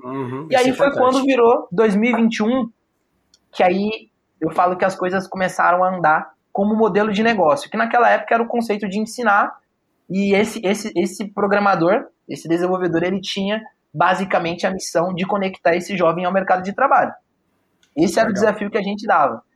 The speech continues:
Speaker 2: E eu falo
Speaker 1: Uhum.
Speaker 2: que ali aconteciam cases engraçados, né? Porque eu sou um cara que, mano, eu me apego muito no, no sentimento, né?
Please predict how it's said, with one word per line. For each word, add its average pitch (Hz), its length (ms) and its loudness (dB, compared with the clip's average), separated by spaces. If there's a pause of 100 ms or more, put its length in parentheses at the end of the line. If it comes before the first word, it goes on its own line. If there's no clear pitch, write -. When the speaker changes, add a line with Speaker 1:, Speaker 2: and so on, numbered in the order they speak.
(200)
Speaker 2:
E 165 40 -2
eu 196 100 2
falo 226 200 2
Speaker 1:
Uhum. 226 60 -2
Speaker 2:
que 233 60 0
ali 214 100 2
aconteciam 220 500 -2
cases 214 300 -4
engraçados, 220 640 0
né? 135 160 -8 (240)
Porque - 160 -10
eu 175 60 0
sou 220 180 -2
um 208 60 -6
cara 185 300 0
que, - 120 -12
mano, 180 200 -2 (100)
eu 151 60 -8
me 180 80 -2
apego 180 360 -2
muito 190 260 -6
no, 208 280 -2 (340)
no 165 80 -6
sentimento, 160 640 -6
né? 135 160 -6